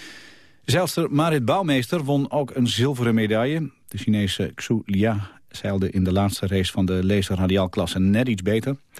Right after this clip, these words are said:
Voor Rutger Smit zijn de Spelen op een teleurstelling uitgelopen. Bij het discuswerpen lukt het hem niet om de finale te bereiken. Ook bij het kogelstoten werd hij vorige week voortijdig uitgeschakeld.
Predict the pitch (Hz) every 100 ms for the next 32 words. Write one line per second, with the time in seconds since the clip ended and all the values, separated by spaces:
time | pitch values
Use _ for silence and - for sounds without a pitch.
0 | - - - - - - 131 113 120 -
1 | 101 - 151 185 - 143 135 127 120 113
2 | - 120 113 104 101 104 117 123 113 -
3 | 104 101 101 - 98 95 107 104 101 98
4 | 90 90 135 139 131 120 123 117 120 -
5 | 110 110 101 104 95 107 104 101 95 92
6 | - 101 95 82 80 85 85 76 76 -
7 | - - - - - - - 82 82 85
8 | 113 104 92 - 95 85 87 87 92 85
9 | 104 92 92 95 92 - - 104 101 90
10 | 95 - 107 - 101 104 87 85